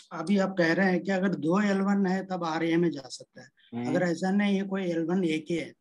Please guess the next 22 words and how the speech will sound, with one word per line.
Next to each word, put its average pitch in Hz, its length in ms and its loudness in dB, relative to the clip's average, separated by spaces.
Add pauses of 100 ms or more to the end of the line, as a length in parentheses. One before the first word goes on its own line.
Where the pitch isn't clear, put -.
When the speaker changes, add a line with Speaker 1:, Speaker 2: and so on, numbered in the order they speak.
(260)
Speaker 1:
फिर 175 120 0
भी 226 120 2
buyer 202 320 2
क्या 208 300 0
आरए 190 460 0
में 196 140 0
जा 180 120 -2
सकता 185 340 -6
है? 208 220 -6 (300)
Speaker 2:
नहीं, 110 580 -4
फिर 131 220 2
नहीं, 98 320 -2
फिर 123 260 0
पहले 131 400 4
buyer 127 320 4
वो 131 340 -2 (100)
आगे 127 420 6
tender 147 460 4
पे 165 120 0
यदि 156 240 2
लिखा 151 320 2
है 110 200 -2